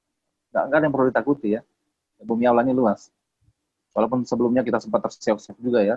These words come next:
sempat terseok-seok juga, sempat merasakan titik minus, bukan lagi titik nol ya, tapi, tapi titik minus ya. Penghasilan, ngutang kiri kanan, sempat, sempat merasakan di awal-awal hijrah.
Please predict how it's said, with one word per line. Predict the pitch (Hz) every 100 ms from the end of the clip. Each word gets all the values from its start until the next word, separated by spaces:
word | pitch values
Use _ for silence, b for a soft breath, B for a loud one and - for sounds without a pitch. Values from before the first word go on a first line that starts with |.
| -
sempat | _ 98 -
terseok-seok | 104 104 - 101
juga, | 98 107 113 113 113 _ _ _
sempat | _ 110 113
merasakan | 110 107 113 110 110 110 110 -
titik | 123 107 120 120 _ _ _ _ 113
minus, | 123 123 -
bukan | -
lagi | 123 123
titik | 123 117
nol | 147
ya, | 123 -
tapi, | 127 107 -
tapi | - 101
titik | 135 123
minus | 135 135 -
ya. | 120 _ _ _ _ _ _
Penghasilan, | - 110 113 117 113 117 117 113
ngutang | 113 117 107 117
kiri | 117 117
kanan, | 120 120
sempat, | 160 175 107
sempat | - 113 117
merasakan | 113 107 110 123 127
di | 107
awal-awal | 104 101 104
hijrah. | 107 104 120